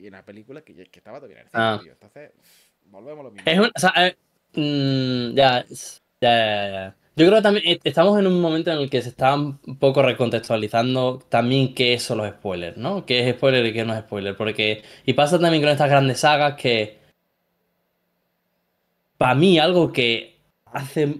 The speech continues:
Speaker 2: muchos años probablemente no habría spoiler, ahora sí lo es, que es el rollo de, mm, tal personaje sale en tal película, ¿no? Es como, "Ah, pues Superman sale en X película de D C", que no de-, no uno no esperaría que salga Superman, ¿no? Por ejemplo. Eh,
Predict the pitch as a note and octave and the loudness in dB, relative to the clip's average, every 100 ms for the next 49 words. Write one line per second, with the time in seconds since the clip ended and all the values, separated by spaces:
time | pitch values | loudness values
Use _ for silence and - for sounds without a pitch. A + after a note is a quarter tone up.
0 | - C#3 C#3+ C#3+ C#3 C3 A2 - B2 C3+ | -6 -4 -2 0 -2 -2 -6 -2 -2 0
1 | B2+ A#2 A#2+ C3+ C3+ C#3 D3+ D#3+ C3 D3 | -2 -4 -4 -4 0 2 4 4 4 2
2 | - D3+ A2 G2 D#3 - C#3+ C#3 C3+ C#3 | 0 -2 0 -2 -6 -4 -2 0 2 4
3 | C#3 C3 C3+ C#3 C3 F2+ G#2+ D#2+ A#2+ B2 | 6 4 4 4 2 -2 -14 -16 -14 -10
4 | B2+ B2 A#2+ A#2 A#2 _ _ - - G3 | -8 -8 -8 -12 -14 _ _ -16 0 2
5 | A3 A3+ A3 G3 G#3 A3+ A3+ G3+ A3 A#3 | 4 2 0 -4 -6 -6 -6 -2 0 0
6 | A#3 E3 F3+ E3 C#3+ G#2 F2+ E2 - _ | 0 -2 0 0 -2 -8 -12 -18 -20 _
7 | - D3 C3+ C3+ A#2+ A#2 C3+ D3 C#3+ - | -6 -4 -4 -4 -4 -4 -6 -6 -6 -2
8 | D3 C#3+ F#3+ A3 G3 A3 A3 D3+ C3 D3 | 0 2 2 0 0 0 0 0 -2 -2
9 | D3+ C3+ C3+ A#2 A2 G#2 G2 G2+ G2 F#2+ | -4 -6 -6 -8 -6 -6 -6 -6 -8 -6
10 | C#3 D#3+ D#3 - A2 G#2+ G#2+ B2 A#2+ A2+ | -4 -4 -6 -2 0 0 -2 -4 -4 -8
11 | - _ B2 B2 A#2+ B2+ D3 D3+ D#3 D3 | -14 _ -12 -10 -8 -2 0 2 2 0
12 | C#3+ C3+ B2 A2+ A#2 A2 G#2 F#2 E2+ A2 | 0 0 0 0 -4 -6 -8 -10 -10 -8
13 | G3 A2+ G#2+ G#2 F2+ - - _ _ _ | -6 -6 -6 -8 -10 -20 -20 _ _ _
14 | _ _ A#2+ A#2 A2+ A2 G#2+ G#2+ G#2 - | _ _ 0 2 2 2 2 2 0 -6